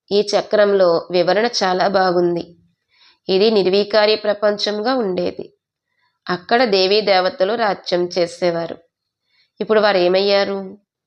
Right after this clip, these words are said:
ఆత్మ అయితే వినాశనం అవ్వదు, ఒక శరీరాన్ని వదిలి ఇంకొకటి తీసుకుంటుంది.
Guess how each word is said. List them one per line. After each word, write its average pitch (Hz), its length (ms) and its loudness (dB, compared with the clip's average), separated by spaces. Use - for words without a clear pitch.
ఆత్మ 180 340 -4
అయితే 202 240 -2
వినాశనం 190 580 -2
అవ్వదు, 175 520 -2
ఒక 180 180 0
శరీరాన్ని 208 640 2
వదిలి 240 200 2
ఇంకొకటి 202 440 -2
తీసుకుంటుంది. 160 840 -2